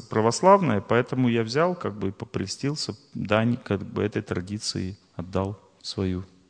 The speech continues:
Да, и не жалею об этом, да? Адрес находится на сайте тарсунов точка ру. Тар-, тарсунов точка ру.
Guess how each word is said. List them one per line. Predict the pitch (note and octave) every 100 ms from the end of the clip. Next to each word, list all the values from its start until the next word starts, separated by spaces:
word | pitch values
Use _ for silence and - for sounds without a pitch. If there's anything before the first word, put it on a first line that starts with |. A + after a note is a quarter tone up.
| _
Да, | A2 B2
и | B2+
не | B2+
жалею | G#2 G2 G#2 G2+
об | F#2+
этом, | F#2 - F2+
да? | A2+ D3+ - - _ _ _ _ _ _ _ _
Адрес | C#3 D3+ D3+ -
находится | D3+ D#3+ C#3+ -
на | C#3
сайте | C3+ D#3+ E3 E3 - A2
тарсунов | A#2+ - C#3+ C#3+
точка | - C3 - B2+
ру. | A#2+ F#2 G2 - _ _ _ _ _ _ _ _ _ _ _ _ _ -
Тар-, | C3
тарсунов | C3+ - C3 - D3+ F3 G3+
точка | - D#3+ - - D3
ру. | A#2+ G2+